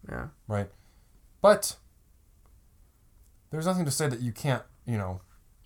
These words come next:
Speaker 2: mentor pe-, men-, mentor people.
Speaker 1: Oh, it's true.
Speaker 2: You know, you can't, that,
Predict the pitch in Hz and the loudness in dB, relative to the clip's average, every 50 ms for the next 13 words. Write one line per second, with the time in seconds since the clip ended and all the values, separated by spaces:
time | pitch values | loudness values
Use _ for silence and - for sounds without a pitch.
0 | - - - - - _ - - - - - - - - - - - _ - - | -20 -20 -20 -20 -20 _ -20 -20 -20 -20 -20 -20 -20 -20 -20 -20 -20 _ -20 -20
1 | - - - - - - - - 117 120 123 135 - - 107 98 - 95 92 - | -20 -20 -20 -20 -20 -18 -10 -4 -2 0 0 0 0 -2 -4 -4 -4 -8 -12 -8
2 | 95 101 104 107 104 107 123 139 135 - 95 87 - 95 92 - - 104 123 135 | -4 -2 0 0 2 2 2 2 0 -2 -6 -6 -8 -10 -12 -10 -8 -10 -6 2
3 | - 175 190 190 180 - - - 151 135 131 131 110 104 104 104 104 107 107 107 | 6 8 8 8 6 4 -6 -4 -4 -2 -2 0 0 0 0 0 0 -2 -2 -2
4 | - 127 117 - - - - 117 110 101 107 110 104 | -2 -2 -2 -4 -8 -12 -10 -10 -8 -4 -4 -4 -4